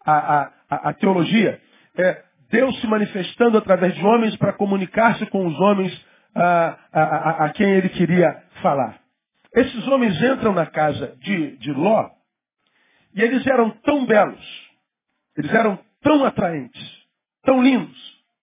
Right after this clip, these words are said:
que diz o texto literalmente que os homens da cidade de Gomorra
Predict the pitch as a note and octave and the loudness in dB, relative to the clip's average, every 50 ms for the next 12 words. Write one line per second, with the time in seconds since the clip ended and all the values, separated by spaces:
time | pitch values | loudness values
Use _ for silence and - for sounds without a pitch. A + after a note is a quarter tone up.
0 | _ _ _ _ _ _ _ _ _ _ _ _ _ _ - A#3 - D4 D4 D4 | _ _ _ _ _ _ _ _ _ _ _ _ _ _ -4 -4 0 2 2 2
1 | C4 C4+ A#3+ - - G#3+ A#3 A#3 - - - A3 A3+ C4 C4 - B3 A#3 A3 G#3 | 4 2 0 0 2 2 2 2 2 -2 -4 -2 -2 -2 -2 0 0 2 2 2
2 | G3 G#3 A3 A3 - - - - B3+ B3 A3 E3 D3 - - - A3+ C4 C#4 D4 | 2 0 -2 -2 -4 -8 -4 -2 -2 0 0 -2 -4 -8 -8 -2 0 2 4 4
3 | C#4+ B3 A3+ G3+ E3+ C#3+ D3+ - F3 F3 - - - D3+ C3 - E3+ F3 F3 D3 | 4 2 0 -2 -2 -4 -2 -2 -2 -2 -2 -6 -12 -12 -4 0 0 0 0 -2
4 | C#3+ D3 D3+ C#3+ D#3 D3+ C#3+ C#3+ C#3 C3+ C3+ A2 G#2 G2+ | -6 -12 -10 -4 -2 -2 -2 -2 -6 -8 -8 -10 -16 -20